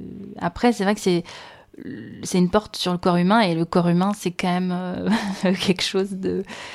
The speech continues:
d'immense. Enfin, de, ouais, c'est une immensité, quoi. Et, euh,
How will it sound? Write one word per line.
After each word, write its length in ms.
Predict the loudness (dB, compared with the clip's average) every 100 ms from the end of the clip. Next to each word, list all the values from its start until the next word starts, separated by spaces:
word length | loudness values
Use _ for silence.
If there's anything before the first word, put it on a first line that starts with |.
| -16 -20 _
d'immense. 520 | -16 -4 4 6 6 2
Enfin, 200 | 2 2
de, 180 | 0 0
ouais, 240 | 2 2
c'est 160 | 0 0
une 100 | 2
immensité, 500 | 2 0 -4 -8 -10
quoi. 220 | -8 -8 -8 -16 -16 -16 -10 2
Et, 200 | 4 6
euh, 400 | 6 4 2